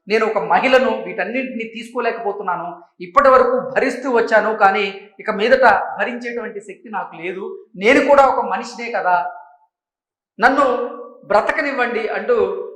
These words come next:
ఆవిడ రిక్వెస్ట్ చేస్తూ ఉన్నారు. నిజంగా ఈ పరిస్థితి అయితే ఎవరికీ రాకూడదు, ఎందుకంటే Bigg Boss సీజన్ నైన్ అయిపోయి కూడా దాదాపు నెల రోజులు పూర్తయింది. ఈ నెల రోజులుగా ఎంతోమంది ఆవిడ్ని టార్గెట్గా చేసుకొని, ఆ,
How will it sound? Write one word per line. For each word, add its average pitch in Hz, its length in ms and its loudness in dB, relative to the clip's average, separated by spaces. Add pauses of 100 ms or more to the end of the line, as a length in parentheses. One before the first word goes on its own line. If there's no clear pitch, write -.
ఆవిడ 143 140 -4
రిక్వెస్ట్ 240 400 -4
చేస్తూ 226 240 0
ఉన్నారు. 185 260 2
నిజంగా 220 360 -2
ఈ 185 200 0
పరిస్థితి 185 340 -2
అయితే 180 500 0 (160)
ఎవరికీ 190 380 2
రాకూడదు, 180 440 2
ఎందుకంటే 214 800 4 (560)
Bigg 190 180 2
Boss 277 180 6
సీజన్ 240 320 -4
నైన్ 226 380 -4
అయిపోయి 269 460 -2
కూడా 220 580 2 (280)
దాదాపు 214 640 0
నెల 185 160 -8
రోజులు 226 360 -8
పూర్తయింది. 160 580 -14
ఈ 170 40 -20
నెల 165 200 -10
రోజులుగా 247 720 -4 (360)
ఎంతోమంది 254 680 0
ఆవిడ్ని 208 460 4
టార్గెట్గా 226 460 4
చేసుకొని, 196 720 -4 (260)
ఆ, 165 60 -2